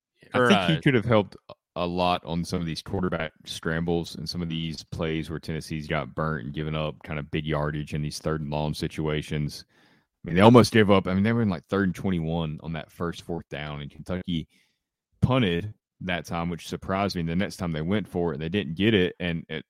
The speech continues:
Speaker 1: rewatching that, Ray Davis was pretty close to that first down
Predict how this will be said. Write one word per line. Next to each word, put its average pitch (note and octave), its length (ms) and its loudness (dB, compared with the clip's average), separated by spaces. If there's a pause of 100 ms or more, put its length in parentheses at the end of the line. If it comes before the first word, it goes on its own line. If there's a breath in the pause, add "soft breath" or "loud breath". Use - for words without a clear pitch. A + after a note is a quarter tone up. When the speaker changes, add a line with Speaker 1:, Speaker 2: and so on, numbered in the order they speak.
(300)
Speaker 1:
rewatching A#2 600 6
that, D3 200 4
Ray A2+ 140 4
Davis G#2 340 4
was F2+ 140 -4
pretty A#2+ 200 -2
close G2+ 280 -2
to - 80 -6
that C#2+ 160 -4
first F2+ 260 -4
down E2+ 380 -2